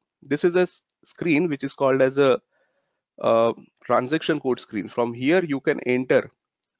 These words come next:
something and it will take you to another screen. So for example, if I write S P R O,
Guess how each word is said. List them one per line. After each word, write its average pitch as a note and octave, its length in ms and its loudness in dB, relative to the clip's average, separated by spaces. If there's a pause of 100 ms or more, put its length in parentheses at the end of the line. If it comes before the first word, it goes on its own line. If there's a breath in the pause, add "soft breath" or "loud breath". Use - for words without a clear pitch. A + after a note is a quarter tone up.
(140)
something B2 560 -2
and C3 220 0
it B2+ 120 -6
will C3+ 120 -6
take B2 200 -6
you C3+ 160 -6
to B3 180 -2 (840)
another B2+ 340 0
screen. - 340 -10 (140)
So A#2+ 120 -10
for C3 180 2
example, C3+ 440 0
if D3 120 -2
I C#3+ 100 2
write C#3 260 0
S C3+ 180 -4
P F3 180 -2
R G#2 160 4
O, - 140 -8